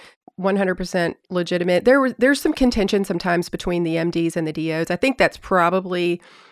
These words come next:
gone away quite a bit. I mean, it's, it's dissipated a lot over the, the years, I think. But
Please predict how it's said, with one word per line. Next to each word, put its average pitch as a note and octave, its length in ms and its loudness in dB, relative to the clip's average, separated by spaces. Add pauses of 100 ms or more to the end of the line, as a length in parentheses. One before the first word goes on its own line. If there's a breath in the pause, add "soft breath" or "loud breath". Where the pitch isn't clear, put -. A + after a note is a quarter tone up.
(220 soft breath)
gone F#3 220 2
away E3+ 480 0 (240)
quite F#3 240 2
a E3+ 40 2
bit. E3+ 380 0
I - 40 -4
mean, F3 160 -2
it's, - 320 -8
it's F#3+ 160 -6
dissipated F3 500 -4
a E3+ 60 -2
lot E3 320 -2
over E3+ 160 -4
the, E3+ 100 -4 (160)
the E3+ 120 -6
years, E3 320 -4
I E3+ 60 -2
think. F3 320 -4
But E3 260 -2